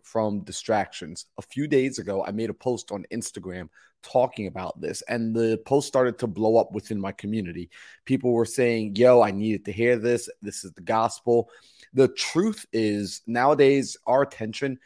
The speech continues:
it's getting shorter and shorter and shorter. We look at platforms like TikTok, where,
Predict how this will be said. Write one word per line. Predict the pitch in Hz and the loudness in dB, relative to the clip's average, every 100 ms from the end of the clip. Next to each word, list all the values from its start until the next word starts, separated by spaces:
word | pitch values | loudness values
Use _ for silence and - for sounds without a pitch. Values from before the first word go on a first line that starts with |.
| _ _ _ _ | _ _ _ _
it's | 135 - | 0 0
getting | 104 147 - 175 | 4 4 4 -6
shorter | - - 147 143 | -6 2 2 2
and | 98 110 | 0 -4
shorter | - 127 87 | -4 -4 -4
and | 101 101 | -6 -8
shorter. | - 104 87 - _ _ _ | -2 -2 -2 -10 _ _ _
We | 117 135 135 127 | 4 6 8 6
look | 131 139 | 4 6
at | 151 143 139 - _ _ _ | 8 10 8 0 _ _ _
platforms | 143 131 - 139 127 98 | 0 0 0 -6 -6 -4
like | 117 117 - | -4 -4 -8
TikTok, | - 117 - 120 120 - _ _ | -16 -16 -4 -2 -2 -8 _ _
where, | 101 123 123 120 | -4 0 2 2